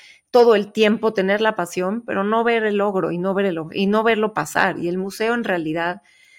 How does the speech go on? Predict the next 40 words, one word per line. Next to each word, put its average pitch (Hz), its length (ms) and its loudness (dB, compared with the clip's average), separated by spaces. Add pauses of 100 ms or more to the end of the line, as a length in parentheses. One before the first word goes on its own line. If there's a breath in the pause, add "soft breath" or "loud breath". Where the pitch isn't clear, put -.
(180 soft breath)
tiene 208 260 -2
mucho 196 380 -2
destino, 170 460 -4
mucha 185 300 -4
energía. 165 600 -4 (460 soft breath)
Cu-, 220 80 6
escribimos 208 720 0
ocho 202 240 -4
años 185 340 -4
a 139 60 0
Auschwitz 185 400 -6
y 165 40 -8
nos 160 160 -10
llegó 160 200 -8
un 180 100 -2
vagón. 160 560 -4
Nos 156 160 -14
dijeron, 170 460 -10 (520)
"Va, 185 220 -2
sí 196 200 -4
les 196 200 -2
creemos 180 400 -4
que - 80 -8
van 175 220 0
a 180 40 0
venir 175 240 -2
mil 185 200 -4
personas 175 500 -4
diarias", 180 540 -4
después 185 320 -4
de 202 80 0
ocho 196 180 -6
años 180 240 -6
de 165 200 -8
rechazo. 175 680 -6 (260 loud breath)
Y 226 120 2
así 233 240 0
iba 269 180 2
pasando 190 480 -2
todo. 156 360 -4